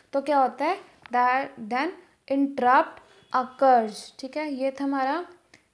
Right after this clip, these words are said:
कि डुअल मोड ऑपरेशन क्या होता है और कितने टाइप्स का होता है, ठीक है, ज़रूरत क्या है डुअल मोड ऑपरेशन की, ठीक है, उसकी जो टाइप्स हैं यूजर मोड और कर्नल मोड वो क्या होती हैं,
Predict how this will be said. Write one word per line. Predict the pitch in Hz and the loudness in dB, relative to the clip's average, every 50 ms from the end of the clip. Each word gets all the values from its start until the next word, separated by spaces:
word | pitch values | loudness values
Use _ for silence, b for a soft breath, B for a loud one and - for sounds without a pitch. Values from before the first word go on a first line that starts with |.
| _ _ _ | _ _ _
कि | 269 285 294 302 269 | -8 -6 -6 -6 -6
डुअल | 226 214 240 254 302 311 320 | -6 -6 -2 0 2 2 2
मोड | 330 320 311 | 2 0 0
ऑपरेशन | 302 302 294 285 277 285 285 294 | -2 -2 -4 -6 -4 -4 -6 -6
क्या | 285 302 277 | -4 -2 -2
होता | 262 254 262 - | -2 -2 -4 -4
है | 269 285 | -6 -6
और | 285 | -6
कितने | 285 - 269 269 269 269 | -6 -8 -8 -8 -6 -6
टाइप्स | 262 247 233 233 - | -4 -4 -4 -6 -8
का | - - 285 | -6 -4 -2
होता | 277 277 277 285 | -2 -2 -2 -4
है, | 294 302 302 294 - _ | -4 -4 -6 -10 -14 _
ठीक | - 269 262 | -16 -12 -10
है, | 285 294 285 | -10 -10 -8
ज़रूरत | 254 220 247 233 240 262 269 254 | -8 -8 -4 -2 -2 -2 -4 -4
क्या | - 294 | -4 -4
है | 294 | -4
डुअल | 269 262 269 277 277 285 | -2 -2 0 0 0 0
मोड | 277 277 277 277 285 269 269 285 | 0 -2 -2 -4 -4 -4 -4 -4
ऑपरेशन | 277 277 269 269 262 - 277 277 | -4 -2 -4 -4 -4 -4 -8 -8
की, | 262 269 285 302 320 311 311 | -6 -6 -6 -6 -6 -6 -8
ठीक | 294 269 269 | -8 -8 -6
है, | 285 302 320 311 311 B B B B B B B B B B | -6 -8 -8 -8 -12 B B B B B B B B B B
उसकी | 277 285 - 320 302 | -8 -6 -6 -6 -8
जो | 311 | -8
टाइप्स | 302 277 247 240 247 254 254 285 | -2 -2 0 0 0 -4 -6 -6
हैं | 294 | -6
यूजर | 285 277 269 285 285 | -4 -2 -2 -2 -2
मोड | 285 277 285 277 | -2 -2 -2 -2
और | 294 | -4
कर्नल | 277 - 277 247 240 254 254 | -4 -4 -6 -6 -6 -6 -8
मोड | 262 262 262 277 285 302 302 294 B B B B B B B | -6 -4 -2 0 0 0 -2 -6 B B B B B B B
वो | 233 226 240 269 269 | -8 0 0 0 0
क्या | 269 302 302 | 0 0 -2
होती | 294 285 285 285 277 | -2 -2 -2 -4 -4
हैं, | 277 285 294 302 | -4 -4 -4 -6